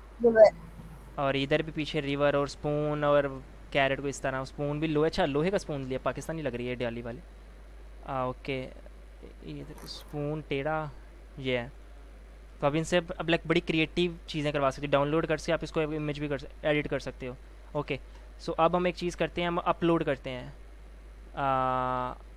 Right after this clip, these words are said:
Speaker 2: upload किया इधर से मैंने कुछ भी, for example, और मेरे पास ये एक picture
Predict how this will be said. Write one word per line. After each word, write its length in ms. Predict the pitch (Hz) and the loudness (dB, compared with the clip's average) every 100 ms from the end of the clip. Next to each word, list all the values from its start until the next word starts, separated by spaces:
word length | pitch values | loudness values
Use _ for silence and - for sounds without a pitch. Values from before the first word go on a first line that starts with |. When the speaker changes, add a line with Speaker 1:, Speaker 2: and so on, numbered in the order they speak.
| - | -6
Speaker 2:
upload 380 | 151 - 160 170 | -4 0 0 0
किया 240 | 170 156 | 0 0
इधर 160 | 151 151 | 2 0
से 140 | 143 | -2
मैंने 160 | 147 143 | -6 -6
कुछ 220 | 147 - | -6 -6
भी, 180 | 147 131 - - - - - - - - - - - - - - | -6 -8 -10 -18 -18 -18 -18 -18 -18 -18 -18 -18 -18 -18 -2 4
for 140 | 147 | 4
example, 400 | 139 147 139 143 | 4 -2 0 2
और 160 | 147 143 | 2 4
मेरे 220 | 147 143 | 4 2
पास 280 | 147 143 - | 2 -2 -2
ये 140 | 147 | -2
एक 60 | 151 | -2
picture 280 | - - 143 | -4 -4 -4